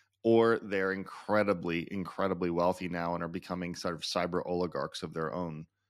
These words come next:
And they're, they're, they're commanding incredible amounts of power, uh, that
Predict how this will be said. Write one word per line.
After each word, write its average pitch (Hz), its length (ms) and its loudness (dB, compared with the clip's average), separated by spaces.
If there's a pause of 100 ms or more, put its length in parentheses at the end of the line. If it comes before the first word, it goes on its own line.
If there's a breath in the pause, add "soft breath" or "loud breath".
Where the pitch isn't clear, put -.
(140)
And 90 180 -4
they're, 82 360 -4 (100)
they're, 87 240 -4 (180)
they're 87 300 -4
commanding 95 500 -2
incredible 90 520 -2
amounts 85 320 -4
of - 100 -20
power, 90 480 0 (540)
uh, 90 280 2 (100)
that 92 260 0